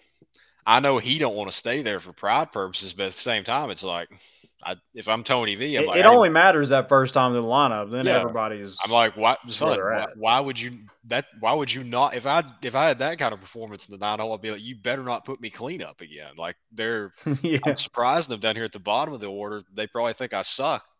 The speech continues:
Speaker 1: And, I mean, he goes off like that. Like, I
Speaker 2: Yeah, there you go. They're, they're, you know, doubting him a little bit. I
Speaker 1: How
Speaker 2: like
Speaker 1: is there
Speaker 2: that.
Speaker 1: any shame in the nine hole when your nine hole was hitting multiple bombs a game like that?
Speaker 2: I, I don't know how anybody in the S E C is, is doubting Zane Denton, though, <laughs> after they've seen him for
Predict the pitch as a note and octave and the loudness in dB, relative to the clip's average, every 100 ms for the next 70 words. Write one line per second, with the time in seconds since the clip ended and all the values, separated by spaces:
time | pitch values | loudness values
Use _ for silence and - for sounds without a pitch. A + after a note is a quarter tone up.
0 | - G#2+ G2 G2 G2 G2 A2 A2 G#2+ G#2+ | -14 -8 -6 -6 -8 -6 -6 -4 0 0
1 | G#2 F#2 F#2+ A2 C#3+ F#2+ E2+ _ _ _ | 0 -4 -4 -8 -6 -8 -12 _ _ _
2 | _ _ _ _ _ _ _ - C#3+ E3+ | _ _ _ _ _ _ _ -6 0 2
3 | A2+ F3 A2 A2+ C3 B2+ B2 G#2 A#2 A#2 | 2 0 0 -2 0 -2 -2 -4 -6 -8
4 | G#2+ - _ A#2+ G#2+ G2+ A#2 C3+ F#2+ F#2 | -10 -20 _ -10 -10 -4 2 2 2 -8
5 | F2 F2+ F2 F2 E2 - A2+ C3+ C3 C#3 | -10 -12 -12 -14 -18 -6 -2 -2 -4 -6
6 | C3+ A2 - A#2+ B2+ A#2+ G#2 G2 A2 C3+ | -4 -4 -2 -2 -4 -8 -10 -4 -4 -2
7 | A2 G2 G2+ G2 F#2+ G#2 B2 G2+ F#2+ F2+ | -4 -4 -6 -10 -6 -4 -4 -4 -6 -8
8 | E2+ - _ G#2+ G2 F#2+ G2 G2+ G2+ F2+ | -12 -12 _ -16 -14 -8 -8 -8 -16 -8
9 | F#2 G2 F#2 F2 F#2 B2 E2+ D2 D2+ - | -4 -4 -6 -10 -12 -10 -12 -14 -18 -16
10 | F2 - - - C#3 C#3+ F3 G3 E3 C3+ | -18 -18 -20 0 4 6 6 8 6 6
11 | D3+ D3+ D3 C#3 C#3+ C3+ C3+ C3 B2 A#2+ | 6 8 6 4 0 4 4 4 0 -2
12 | A2 - G#2+ - B2 A2+ G2 F#2+ A#2 A2+ | -4 -6 -10 -8 -6 -8 -10 -12 -14 -14
13 | G2+ A2 F#2+ G2+ G2+ G2+ F#2+ F2+ G#2 F2 | -8 -4 -4 -4 -8 -10 -12 -12 -12 -12
14 | F2 F2 F#2 - - G#2+ F#2 - G#2+ G2+ | -16 -12 -8 -8 -6 -8 -8 -8 -10 -10
15 | F#2+ E2+ F#2+ | -12 -14 -16